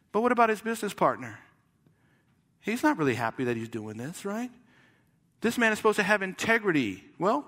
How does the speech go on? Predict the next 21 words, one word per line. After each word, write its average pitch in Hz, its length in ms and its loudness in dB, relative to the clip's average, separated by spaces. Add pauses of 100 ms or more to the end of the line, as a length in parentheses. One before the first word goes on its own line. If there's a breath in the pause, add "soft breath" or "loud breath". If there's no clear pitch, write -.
he's 214 180 -4
unsaved. 214 560 0
How 185 140 2
can, 185 180 -6
how 185 100 4
much 202 180 -2
integrity 180 360 0
can 170 160 -2
he 156 80 0
really 156 260 4
have? 151 340 0 (1800 loud breath)
The 170 100 4
desire 208 400 6
to 294 120 -2
perform 226 420 4
acts 202 360 0
that 165 180 2
communicate 208 600 2
integrity 196 840 0
is 139 180 -2
not 151 320 2